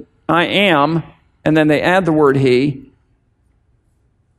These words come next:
they drew back and fell to the ground. And then he says, so, you know, after I guess they got up and dusted themselves off,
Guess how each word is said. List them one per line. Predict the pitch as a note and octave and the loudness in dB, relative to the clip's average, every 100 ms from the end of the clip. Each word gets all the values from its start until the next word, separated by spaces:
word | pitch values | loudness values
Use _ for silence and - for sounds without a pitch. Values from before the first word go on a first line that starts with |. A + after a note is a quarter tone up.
| _ _ - | _ _ -4
they | D3 | -2
drew | C#3 E3 E3+ | 2 2 4
back | E3 D#3+ | 2 0
and | C#3 B2+ | -2 -2
fell | D#3+ D#3+ | 2 2
to | D#3 | 0
the | C#3 | -2
ground. | C#3 D3+ E3 D#3 | 0 0 0 0
And | C#3+ | 0
then | |
he | D3+ | 0
says, | D3 D3 C#3+ | 0 -2 0
so, | D3+ C#3 C3+ | 0 0 0
you | C#3+ | -2
know, | C#3 | 0
after | C3 C3+ C3+ | -2 0 0
I | |
guess | C3+ C#3 | 0 -2
they | C#3+ | -2
got | C#3 C#3 | 0 0
up | C#3 | 0
and | C3+ | -2
dusted | D3 C#3+ - | -2 -2 -4
themselves | C3 C3+ D3 C#3 D3 | -6 -2 0 0 0
off, | D#3 D3 C#3+ | 0 0 -2